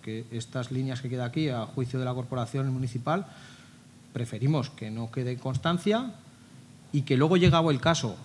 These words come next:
si por A o por B se decide, pues yo creo que eso se puede hacer, pero no que dejemos una puerta abierta y que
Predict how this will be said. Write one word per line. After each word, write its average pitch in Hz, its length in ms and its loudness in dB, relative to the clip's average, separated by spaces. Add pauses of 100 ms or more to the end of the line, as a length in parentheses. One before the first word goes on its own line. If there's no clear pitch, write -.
si 113 260 -6
por 120 200 -2
A 147 60 4
o 143 80 -2
por 156 160 0
B 156 160 0
se 113 180 -8
decide, 127 440 -2
pues 123 300 -10 (220)
yo 101 140 -8
creo 113 180 -10
que 131 80 -8
eso 135 160 -8
se 123 140 -8
puede 113 180 -8
hacer, 139 220 -8 (100)
pero 110 180 -6
no 120 220 -6
que 135 300 -2
dejemos 131 420 -4
una 123 160 -4
puerta 131 300 -2
abierta 160 540 0 (520)
y 113 120 -6
que 107 760 -6